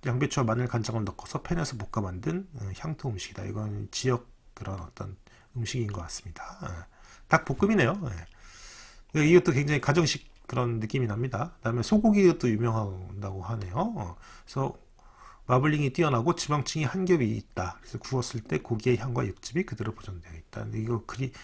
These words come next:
사진만 봐도 맛있게 생겼습니다. <laughs> 그다음에 새끼 날 붙이는 이제 도공들이 하는 것,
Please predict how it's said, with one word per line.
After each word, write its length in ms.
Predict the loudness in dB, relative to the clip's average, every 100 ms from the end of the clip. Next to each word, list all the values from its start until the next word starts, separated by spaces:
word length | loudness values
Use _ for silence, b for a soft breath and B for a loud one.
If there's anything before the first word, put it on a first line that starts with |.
| -16
사진만 400 | -6 2 4 6
봐도 180 | 6 4
맛있게 580 | 2 -2 -6 -6 -6 -8 B B B -18 -20 -14
생겼습니다. 680 | -4 -4 0 0 -2 -6 -8 -4
<laughs> 540 | -4 -6 -14 -16 -18
그다음에 320 | 2 6 6 6
새끼 380 | 4 6 4
날 220 | 6 6 4
붙이는 380 | 0 -2 -2
이제 200 | -2 -4
도공들이 1000 | 0 0 2 2 0 -2 -4 -4 -8 -12 -16 b b -16
하는 280 | -8 -8 -6
것, 160 | -10